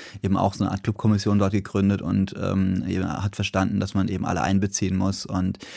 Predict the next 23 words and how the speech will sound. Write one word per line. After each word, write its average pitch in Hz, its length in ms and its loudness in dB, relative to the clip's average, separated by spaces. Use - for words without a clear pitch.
ja, 117 220 4
das 98 180 2
ist 107 200 -2
das, 113 160 2
was 113 160 -2
wir 110 80 2
jetzt, - 280 -2
ähm, 101 420 2
vorantreiben. 107 680 2
Und, 104 280 2
äh, 98 300 -2
wir 98 140 0
waren 101 220 4
so 98 160 0
in 101 180 4
Berlin 101 380 2
wahrscheinlich 101 320 0
die - 100 -4
Ersten, 110 360 0
die 107 100 0
damit 98 240 2
angefangen 110 480 0
haben. 110 240 4